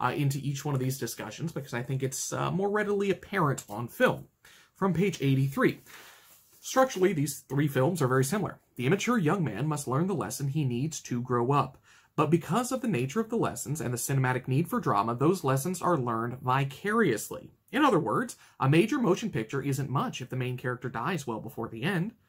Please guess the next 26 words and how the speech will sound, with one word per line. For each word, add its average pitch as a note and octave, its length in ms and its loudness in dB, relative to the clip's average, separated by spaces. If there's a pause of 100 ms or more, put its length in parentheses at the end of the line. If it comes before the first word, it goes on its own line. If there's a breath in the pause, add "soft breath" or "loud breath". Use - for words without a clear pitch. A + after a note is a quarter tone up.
(240)
Instead, C#3 300 2
his F#3 220 0
lieutenant, F#3 640 -6 (320 loud breath)
or A#3+ 100 6
occasionally E3+ 400 -2
his D3+ 180 -6
rival, A2 400 -4
or G3+ 80 0
sometimes F3+ 400 -2
both, - 460 -6 (340 soft breath)
must D#4 380 0
do D#3+ 180 4
the E3 120 2
dying A#2 400 -4
for E3+ 260 6
him. C3 260 2 (440 soft breath)
Then B3 300 2
we C4+ 120 -2
get C#4 200 -4
drama, A#2 480 -6 (220)
death, A#2+ 400 -6 (140)
and D#3+ 180 -2
guilt, D3+ 380 -6 (100)
the C#3 120 -4
movie B2 300 0
trifecta. B2+ 680 -4